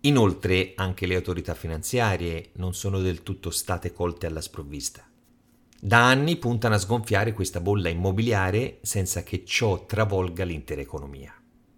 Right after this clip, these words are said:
Considerando che anche Country Garden, un'altra compagnia cinese del settore, sta affrontando grossi problemi riguardanti i debiti.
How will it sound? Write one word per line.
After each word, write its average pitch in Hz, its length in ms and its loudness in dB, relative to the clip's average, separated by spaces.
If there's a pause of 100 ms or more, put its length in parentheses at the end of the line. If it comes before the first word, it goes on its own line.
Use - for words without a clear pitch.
(340)
Considerando 175 600 2
che 117 100 0
anche 117 340 0
Country 107 380 -2
Garden, 87 640 -2 (200)
un'altra 85 580 -2
compagnia 87 580 -4
cinese 82 400 -6
del 76 140 -6
settore, 78 760 -6 (220)
sta - 260 2
affrontando 123 560 0
grossi 127 380 2
problemi 80 420 -6
riguardanti 69 580 -6
i - 40 -12
debiti. - 420 -14